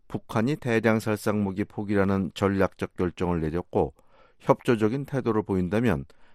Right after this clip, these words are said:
매우 빠른 진전을 이룰 수 있다며 이같이 말했습니다. 그러면서 마이크 폼페오 국무장관이 가까운 시일 내 북한의 대량살상 무기와 탄도미사일 모두를 일 년 이내에 해체하는 방안에 대해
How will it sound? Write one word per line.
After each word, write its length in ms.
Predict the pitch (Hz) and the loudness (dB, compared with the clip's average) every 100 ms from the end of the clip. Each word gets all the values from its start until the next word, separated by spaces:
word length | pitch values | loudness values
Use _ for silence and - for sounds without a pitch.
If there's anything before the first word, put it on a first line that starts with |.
| _ | _
매우 320 | - 95 113 | 4 6 6
빠른 440 | 127 120 117 107 - | 2 0 2 0 -2
진전을 560 | 107 98 98 98 98 | -4 0 2 2 0
이룰 220 | 95 95 | -2 -4
수 140 | 90 90 | -4 -6
있다며 460 | - 90 90 85 73 | -2 0 0 0 -2
이같이 340 | 85 85 - | -2 -4 -2
말했습니다. 540 | 107 98 - 95 87 78 _ _ - - _ _ - _ _ _ | -4 -4 -4 -2 -2 -2 _ _ -20 -20 _ _ -20 _ _ _
그러면서 420 | - 117 113 131 | 2 4 4 2
마이크 320 | 156 123 - - | 2 2 0 -6
폼페오 340 | 123 110 113 107 | -6 -2 -2 0
국무장관이 720 | 104 95 87 90 123 101 73 - - - - | -2 -2 -2 -2 0 0 -4 -10 -20 -20 0
가까운 480 | - 104 - 120 147 | 4 6 6 4 2
시일 360 | - 123 117 | -2 -2 2
내 80 | 117 | 2
북한의 580 | 107 107 - 107 107 - - | 0 -6 0 2 4 2 0
대량살상 920 | 98 98 98 98 101 95 - 98 92 | 2 4 4 2 0 -2 -2 0 0
무기와 440 | 90 95 92 95 - | -2 2 6 4 2
탄도미사일 800 | - 110 95 92 87 92 92 85 - - - - | -4 -2 0 0 0 2 0 -2 -8 -20 -20 -14
모두를 600 | 87 92 82 120 120 71 - _ - - - | -4 -4 -2 0 0 0 -8 _ -20 -16 -4
일 240 | 104 101 | 0 2
년 220 | 110 135 | 0 0
이내에 380 | 117 107 107 92 | 0 2 2 0
해체하는 580 | 95 101 - - 95 92 | 0 -2 0 0 0 2
방안에 360 | 87 87 87 82 | 0 2 0 0
대해 280 | 113 85 | 0 0